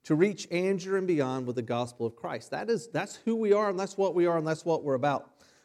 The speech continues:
And, uh, I want you to be also in prayer as we seek to reach this community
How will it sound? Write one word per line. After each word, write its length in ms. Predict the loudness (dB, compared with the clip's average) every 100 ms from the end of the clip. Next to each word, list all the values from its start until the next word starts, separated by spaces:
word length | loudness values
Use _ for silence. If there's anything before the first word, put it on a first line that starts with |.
| _
And, 240 | -2 2 4
uh, 140 | 4 4
I 120 | 4
want 260 | 6 4
you 80 | 2
to 80 | 0
be 380 | 2 2 0 -2 _ _ 0
also 400 | 2 4 6 6
in 100 | 6
prayer 400 | 4 4 6 6
as 220 | 6 4
we 120 | 4
seek 460 | 2 2 -2 -2 -8 _ _ _ -8
to 160 | 0
reach 440 | 4 6 4 2 0
this 200 | 0 0
community 720 | -4 -4 -2 -4 -8 -14